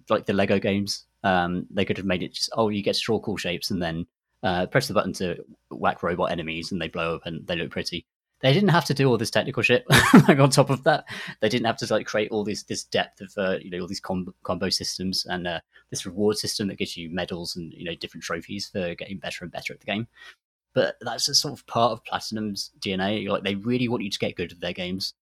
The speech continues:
and I really, really like that, uh, uh, like, in Bayonetta.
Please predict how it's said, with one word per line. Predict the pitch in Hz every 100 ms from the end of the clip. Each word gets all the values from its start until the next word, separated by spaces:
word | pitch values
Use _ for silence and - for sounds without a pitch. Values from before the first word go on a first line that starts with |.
| _ _ _ 107
and | 98
I | 87 87
really, | 104 95
really | 95 92
like | 92 -
that, | 82 60 - - - -
uh, | - - -
uh, | -
like, | 98 - 76 _
in | 101 87 82 -
Bayonetta. | 90 92 85 90